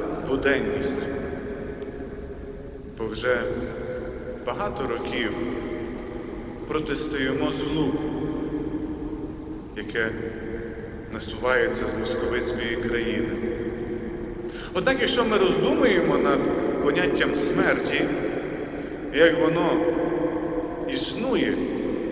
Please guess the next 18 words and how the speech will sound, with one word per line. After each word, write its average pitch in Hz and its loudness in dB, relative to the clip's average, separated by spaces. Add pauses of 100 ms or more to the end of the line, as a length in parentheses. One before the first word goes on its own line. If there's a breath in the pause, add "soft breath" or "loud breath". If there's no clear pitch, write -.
(400)
тут, 208 -2
на 156 0
землі, 156 0
то 165 0
побачимо 160 4
також, 165 4 (140)
що 175 0
і 165 0
у 156 2
нас 170 0 (1120)
багато 120 0 (1300)
смерті. - -8 (1500)
Бо 139 -2
знаємо, 262 2
що - 0 (160)
гріх 220 2 (160)
є 135 6
смертю, - 4